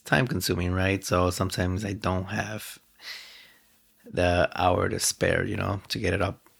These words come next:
all up and running. So, you know, ex-, be expecting other, uh, other episodes coming up,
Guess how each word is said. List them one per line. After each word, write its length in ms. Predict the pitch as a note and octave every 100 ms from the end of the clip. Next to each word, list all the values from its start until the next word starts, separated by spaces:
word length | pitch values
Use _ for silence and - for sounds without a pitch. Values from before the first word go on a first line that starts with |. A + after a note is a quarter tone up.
| _ -
all 140 | F#2+
up 120 | -
and 140 | F2+ F#2
running. 320 | F2+ F2 F#2 _ - - - - - -
So, 460 | - - A2+ G2+ F#2+ - - _ _ _ _ _ -
you 100 | G2+
know, 160 | G2 A2+ -
ex-, 180 | A#2 -
be 160 | A#2+
expecting 460 | A2+ - A2+ - A2+
other, 380 | G#2 G#2+ G2 F#2+
uh, 220 | G2 G#2+ G2+ - - - - - _ _ -
other 180 | A2+ C3
episodes 500 | C3+ - C#3 C3+ -
coming 300 | B2 A#2+ A#2+
up, 280 | C3+ -